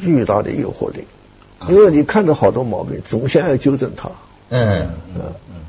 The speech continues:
Speaker 1: 我举个例子，节能法，我觉得就是一个例子。
Speaker 3: 节能法。
Speaker 1: 节能法。
Speaker 3: 嗯。
Speaker 1: 我们就让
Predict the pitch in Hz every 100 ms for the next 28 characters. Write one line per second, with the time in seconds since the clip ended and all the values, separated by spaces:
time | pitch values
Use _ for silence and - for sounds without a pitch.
0 | - - - - 139 120 120 147 143 107
1 | - - - - - _ _ _ _ -
2 | _ _ - 220 185 202 - 58 - -
3 | _ _ _ _ 117 113 131 131 123 127
4 | 117 - 117 107 - - - - - -
5 | - 110 117 123 131 - - 127 117 123
6 | - - - 120 135 147 160 180 160 143
7 | 160